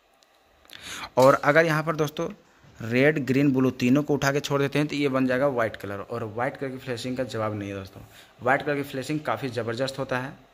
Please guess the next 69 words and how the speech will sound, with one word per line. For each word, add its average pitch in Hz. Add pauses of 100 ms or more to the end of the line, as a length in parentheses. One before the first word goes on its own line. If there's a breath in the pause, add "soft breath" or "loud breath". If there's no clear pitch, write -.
(420 loud breath)
दोस्तों, 135
यहाँ 139
पर 143 (200)
अभी 135
हॉल 131
में 139
पूरा 131 (380)
लाइट 123
है, 139
इंजोरा 120
है, 123 (380 loud breath)
इसी 123
के 143
लिए 143
आप 135
लोग 131
को 135
लाइट 127
थोड़ा 139 (160)
कम 135
लग 135
रहा 131
होगा, 131
बाकी 120
लाइट 117
काफ़ी 117
ज़बरदस्त 123
है 131
दोस्तों। 127 (320 loud breath)
और 117
यहाँ 117
पर 127
दोस्तों, 123 (200)
यहाँ 117 (300)
ये 120
देखिए, 123 (360 loud breath)
मैंने 131
सारा 139
पावर 131
लाइट 127
का 135
हेड 131
जो 135
है 127
ऊपर 127
करके 117
रखा 110
हुआ 98
है 95 (680 soft breath)
और 120
ये 127
मैं 131
अभी 127
नीचे 131
से 143
वीडियो 131
बना 127
रहा 120
हूँ, 151
इसलिए 127
आप 120
लोग 120
को 123
लग 120
रहा 117
होगा 113
ब्राइटनेस 110
कम 120
है। 143